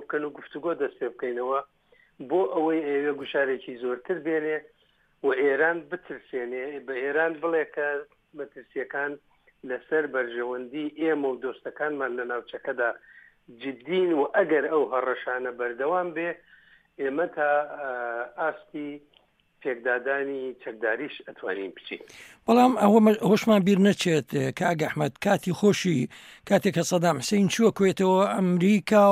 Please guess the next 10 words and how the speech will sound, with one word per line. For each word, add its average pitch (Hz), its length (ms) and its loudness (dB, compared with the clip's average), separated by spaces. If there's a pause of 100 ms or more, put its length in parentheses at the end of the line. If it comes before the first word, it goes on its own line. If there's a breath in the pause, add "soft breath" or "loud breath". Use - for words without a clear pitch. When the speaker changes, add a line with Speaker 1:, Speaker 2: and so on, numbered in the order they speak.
(120)
Speaker 2:
و 190 60 4 (340)
زلهێزانی 190 640 2
جیهانی، 151 360 0 (240)
بە 185 140 8
تایبەتیش 196 480 4
ئەمریکا 208 360 6 (260)
زۆر 247 280 6
هۆشداریاندا 196 760 6 (340)
سەدام 175 360 0
حوسێن 202 300 2